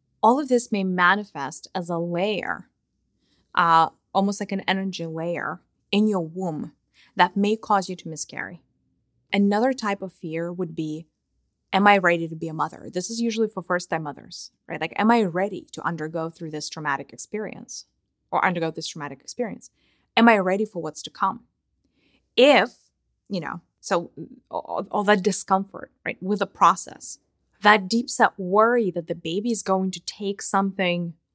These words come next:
away from you, whether that is your beauty, whether that is your, I don't know, <laughs> life, so to say, right? Like your free time or whatever, like that, that worry that the, having a baby is inconvenient actually may cause you to miscarry.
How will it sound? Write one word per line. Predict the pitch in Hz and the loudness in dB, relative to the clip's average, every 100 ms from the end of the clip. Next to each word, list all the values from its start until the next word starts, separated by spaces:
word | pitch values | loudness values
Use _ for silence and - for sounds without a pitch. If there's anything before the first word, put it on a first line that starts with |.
| _ | _
away | 196 190 185 | 2 4 4
from | 190 220 185 | 2 0 -2
you, | 165 98 85 _ _ _ _ _ - | -2 -4 -8 _ _ _ _ _ 4
whether | 196 196 | 4 8
that | 180 175 | 6 6
is | 160 165 | 0 -4
your | 160 | -8
beauty, | 151 190 214 208 | -4 0 2 2
whether | 190 170 160 | 0 -2 4
that | 156 160 | 4 4
is | 156 | -4
your, | 156 147 143 _ _ - | -4 -4 -4 _ _ -4
I | 165 | -4
don't | - | -4
know, | - - - - | -10 -10 -10 -10
<laughs> | - - | -10 -8
life, | - 180 160 165 262 - _ | -6 0 4 4 4 -2 _
so | - 220 | -8 -6
to | |
say, | 220 - 190 | -4 -2 0
right? | 170 180 | 0 -2
Like | 185 | -6
your | - | -14
free | - 190 220 | -8 -4 -4
time | 226 240 220 226 | 2 2 4 2
or | 202 | -2
whatever, | 202 196 196 | 0 0 2
like | 190 180 - _ _ _ | 0 0 -4 _ _ _
that, | - 214 - _ | 2 2 2 _
that | 196 - | 2 2
worry | 185 180 208 302 202 | -2 4 4 4 0
that | 156 | -4
the, | - - | -12 -6
having | - 190 220 | 2 2 2
a | 180 | -2
baby | 165 185 | -6 -4
is | 170 - | -4 -4
inconvenient | 190 190 175 160 156 254 240 - - _ | -8 -6 -6 -6 -4 -4 -4 -8 -16 _
actually | - 175 - - - - _ _ | -8 -6 -8 -6 -6 -10 _ _
may | 180 175 | -2 -2
cause | 170 - 165 151 | -2 2 2 2
you | |
to | 156 - | -14 -14
miscarry. | - - 170 202 - | -14 -6 -4 -4 -8